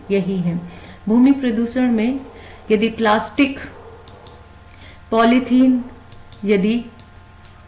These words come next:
मिल जाने से और टिन को यदि गाय, भैंस या बकरी खा लेती हैं, तो इनकी मृत्यु हो जाती है। और ध्वनि प्रदूषण के लिए, के साथ-साथ ये प्रभावित होती है। तेज आवाज़ में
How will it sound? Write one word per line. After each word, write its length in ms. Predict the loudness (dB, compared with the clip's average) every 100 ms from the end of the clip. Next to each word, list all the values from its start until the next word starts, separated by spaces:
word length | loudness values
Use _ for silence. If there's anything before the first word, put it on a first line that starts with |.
| 0
मिल 180 | 2 2
जाने 340 | 2 0 -2
से 320 | -2 -4 -4 -10 -20 -20 -20 -20 -20 -20 -20 -6
और 80 | -4
टिन 440 | -2 0 2 2 -2 -12 -20 -20 -4
को 60 | 0
यदि 300 | 0 0 -2
गाय, 400 | 0 0 0 -2
भैंस 520 | -6 -4 -2 -2 -2
या 120 | -2
बकरी 320 | 0 -2 -4
खा 220 | -4 -4
लेती 300 | -2 -2 -4
हैं, 120 | -6 -4
तो 120 | -4
इनकी 200 | -4 -2
मृत्यु 400 | -2 -2 -4 -4
हो 80 | -2
जाती 440 | -2 -4 -4 -8
है। 180 | -6 -10 -8
और 80 | -6
ध्वनि 320 | -4 -2 -2
प्रदूषण 680 | -2 -4 -2 -4 -2 -2 -2 0
के 120 | 0
लिए, 360 | 0 0 -2 -4 -14 -20 -20 -10
के 80 | -6
साथ-साथ 640 | -2 -2 -2 -4 -6 -4
ये 60 | -6
प्रभावित 520 | -4 -4 -2 -4 -4
होती 300 | -6 -4 -4
है। 240 | -4 -6 -8 -18 -20 -6
तेज 260 | 0 0 0
आवाज़ 460 | -2 0 -2 -4
में 140 | -6